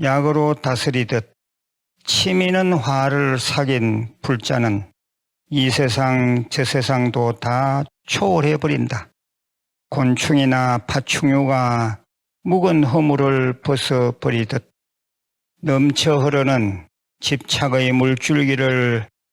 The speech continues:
남김없이 말려버린 불자는 이 세상도 저 세상도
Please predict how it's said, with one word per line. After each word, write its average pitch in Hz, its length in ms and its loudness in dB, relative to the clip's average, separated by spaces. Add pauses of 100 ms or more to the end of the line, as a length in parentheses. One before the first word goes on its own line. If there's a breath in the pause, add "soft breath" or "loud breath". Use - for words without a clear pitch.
(160)
남김없이 131 1300 0 (160)
말려버린 127 760 2
불자는 117 680 0 (840)
이 131 260 0
세상도 127 920 0
저 135 180 -2
세상도 120 920 0